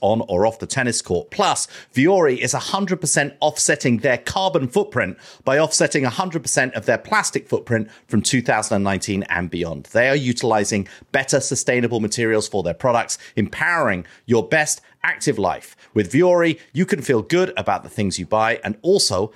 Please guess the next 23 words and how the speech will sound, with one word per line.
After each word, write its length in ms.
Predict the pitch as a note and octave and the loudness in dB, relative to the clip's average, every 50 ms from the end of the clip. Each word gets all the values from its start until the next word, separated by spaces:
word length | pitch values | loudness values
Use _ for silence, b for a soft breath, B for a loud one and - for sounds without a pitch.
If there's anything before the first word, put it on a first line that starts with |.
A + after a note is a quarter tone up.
| b b | b b
how 340 | - - A2 A2+ B2 C3+ C3+ - - | -8 -6 -4 -2 -2 -2 -4 -2 0
they 220 | G#2+ A2 C3 A#2+ | 2 2 2 0
are 200 | - A#2 C3 C#3+ | 0 0 0 0
made. 360 | C#3 C3+ C#3 D#3+ E3+ C#3+ G#2+ F2+ | 0 2 2 2 2 2 0 0
Vuori 480 | - C3+ E3 F3 F#3+ F#3+ F3+ E3+ D#3 | 0 2 2 4 4 4 2 2 0
is 160 | - C3+ B2+ | 0 -2 -2
an 80 | D#3+ E3+ | 0 -2
investment 500 | E3 D#3+ - - F3 F3+ - - D#3+ B2 | -2 0 0 0 0 0 0 -2 -4 -2
in 100 | A#2 B2+ | 0 0
your 120 | C3+ C3+ B2 | 2 2 0
happiness. 440 | B2+ D#3 D3+ - D3+ A#2+ F#2+ - - | 0 -4 -4 -4 -4 -4 -4 -6 -4
For 120 | - C#3 | -2 0
our 100 | C#3 C#3+ | 0 2
listeners, 440 | D3+ E3+ F#3 - - A2 F2 E2 B B B B B - | 2 2 0 0 0 -2 -4 -4 B B B B B 0
they 160 | D#3 F#3 G#3 | 2 4 4
are 160 | G3+ F#3+ - | 2 2 0
offering 380 | - B2+ B2 - - B2+ B2 A#2 | 0 -2 -2 0 -2 -2 -2 -2
twenty 360 | - - - G#3 G#3 - A#3 | -2 -2 -2 -4 -2 -4 -6
percent 420 | F3 D3+ - - - F3+ F3+ E3+ - | -6 -4 -2 0 0 0 -2 -2 -4
off 180 | - A#2+ - - | -6 -6 -2 0
your 100 | C#3 A2 | 0 0
first 380 | - - D#3 D#3 D#3 - - | 0 0 0 2 2 0 0
purchase. 520 | - - F#3 F#3 F3 - - G#2 - - | 2 2 2 2 2 0 -2 -2 -2 -4